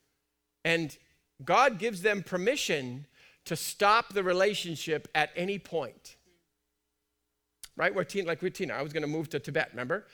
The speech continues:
And Tina goes, "Love you, bro, I'm out."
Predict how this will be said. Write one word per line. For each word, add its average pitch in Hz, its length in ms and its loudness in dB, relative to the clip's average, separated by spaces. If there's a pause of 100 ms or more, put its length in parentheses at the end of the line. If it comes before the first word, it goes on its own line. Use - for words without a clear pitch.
(180)
And 131 120 -6
Tina 180 220 0
goes, 151 240 2 (1600)
"Love 175 160 2
you, 160 60 0
bro, 143 420 0
I'm 185 140 -2
out." 135 240 -2